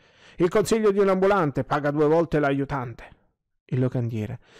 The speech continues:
parlò per la prima volta quella notte. "In realtà vi manca più della metà", disse in piedi sulla porta dietro al bancone. "Da ogni ambulante il debito è pagato. Solo una volta per comune mercato, due per aiuto di cuore dato,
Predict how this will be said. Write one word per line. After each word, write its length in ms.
parlò 280
per 120
la 100
prima 240
volta 340
quella 200
notte. 420
"In 160
realtà 680
vi 160
manca 340
più 180
della 200
metà", 420
disse 260
in 60
piedi 320
sulla 200
porta 300
dietro 300
al 60
bancone. 540
"Da 220
ogni 240
ambulante 500
il 80
debito 340
è 60
pagato. 600
Solo 280
una 120
volta 360
per 160
comune 320
mercato, 640
due 240
per 160
aiuto 420
di 140
cuore 440
dato, 440